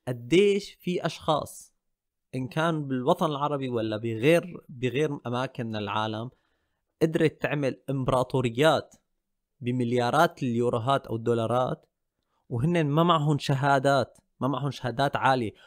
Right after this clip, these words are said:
وإنما شافوا شغلة هي هن بيحبوها وبلشوا يعملوها وما كان أساسًا معهم اختبار أو شهادات فيها، ومع هيك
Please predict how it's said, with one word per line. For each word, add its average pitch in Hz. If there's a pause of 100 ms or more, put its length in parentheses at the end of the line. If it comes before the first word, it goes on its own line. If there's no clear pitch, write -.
(160)
وإنما 147 (320)
شافوا 170
شغلة 165
هي 147
هن 151
بيحبوها 165 (380)
وبلشوا 185
يعملوها 180 (400)
وما 160
كان 240
أساسًا 214
معهم 196 (520)
اختبار 170
أو 131
شهادات 165
فيها، 139 (480)
ومع 143
هيك 220